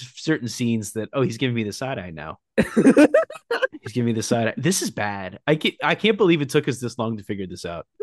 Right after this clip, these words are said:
Speaker 2: <laughs>
Speaker 1: This is, this is actually
Speaker 2: Also, backstory. I didn't know there was a second Mean Girls actually that was, um,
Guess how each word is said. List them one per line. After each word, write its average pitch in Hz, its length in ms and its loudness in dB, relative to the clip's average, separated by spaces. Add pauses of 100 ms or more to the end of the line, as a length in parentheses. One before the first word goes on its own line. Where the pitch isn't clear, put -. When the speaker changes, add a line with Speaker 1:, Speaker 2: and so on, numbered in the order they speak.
(140)
Speaker 2:
<laughs> 466 100 4 (2250)
Speaker 1:
This 131 240 2
is, 131 240 0
this 131 220 0
is 127 120 0
actually 107 720 0
Speaker 2:
Also, 202 340 0
backstory. 120 720 -4
I 123 60 -4
didn't 175 240 2
know 135 200 2
there 156 140 0
was 117 120 -4
a 113 80 -8
second 120 420 -4
Mean 139 240 -4
Girls 104 320 -8
actually 101 560 -6 (600)
that 113 160 0
was, 107 240 -2
um, 95 500 -6